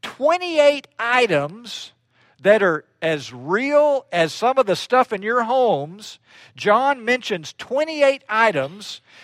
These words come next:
that Rome was importing into their culture in that day to say, "You gotta decide who you love and who you're gonna serve.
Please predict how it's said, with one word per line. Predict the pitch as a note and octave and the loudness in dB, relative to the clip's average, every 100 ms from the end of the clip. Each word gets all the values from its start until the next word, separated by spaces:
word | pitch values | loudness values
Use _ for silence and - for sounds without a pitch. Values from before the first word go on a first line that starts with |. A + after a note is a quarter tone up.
| - | -6
that | - F#3+ | -2 -2
Rome | D#3 F3 A#3 C#4+ D4 C4 | 0 2 6 6 4 -2
was | - E3+ F#3 | 0 2 2
importing | F3+ D3+ - C4 C#4+ F3+ D3 G3+ _ _ | -2 -12 -2 2 2 0 -6 -10 _ _
into | G3+ C#4 C#4 C4+ | -2 -2 -2 -4
their | A#3+ A#3 | 2 4
culture | B3 G#3+ G#3 - D3+ D3+ F3 - | 4 4 4 2 -4 -6 -6 -4
in | A#3+ C4+ | -2 0
that | A3+ A#3 C4 | 2 2 2
day | A#3 B3 A3 C3 E3 A3 _ _ _ _ _ - - - - - - _ _ _ _ _ _ _ - - - | 2 2 2 0 -6 -10 _ _ _ _ _ -20 -20 -20 -20 -20 -20 _ _ _ _ _ _ _ -20 -20 -18
to | - F#3 | -6 -6
say, | - C4+ C#4+ F#3+ C3+ E3 G#3+ - _ _ _ _ _ _ _ _ _ _ _ - | 0 4 6 4 2 -4 -6 -14 _ _ _ _ _ _ _ _ _ _ _ -10
"You | E3+ D4+ | -6 2
gotta | D4 A3+ | 4 2
decide | D#3 - A#3 A3 F3+ | -4 -2 2 2 2
who | E3 | -2
you | F#3+ D#3 C#3 | -4 -6 -2
love | C#3+ A#3+ C#4+ | 4 4 4
and | E3+ D3+ | 2 -4
who | G3+ | -4
you're | A3+ | -4
gonna | G3 G#3 G#3+ | -4 -4 -4
serve. | - B2+ G#2+ F#2 _ | -6 -6 -8 -14 _